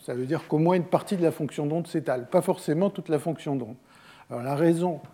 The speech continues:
pour laquelle pas toute la fonction d'onde s'étale, c'est qu'en fait, on s'attend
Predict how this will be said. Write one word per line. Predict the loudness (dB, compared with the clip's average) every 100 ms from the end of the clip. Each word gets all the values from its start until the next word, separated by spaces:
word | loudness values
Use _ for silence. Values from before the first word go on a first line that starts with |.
| -20 _ -10
pour | -4
laquelle | -4 0 0 0 -4 -14 -20 -14 -2
pas | 0
toute | 0 -2
la | -2
fonction | -2 -6 -4 -2
d'onde | 0 0 -2 -6 -18 -20 -20
s'étale, | -8 -4 2 4 4
c'est | 0 -4
qu'en | 0 -2
fait, | 2 2 2 -8 -20 -20 -20 -18
on | -12 -2
s'attend | 0 2 4 4 2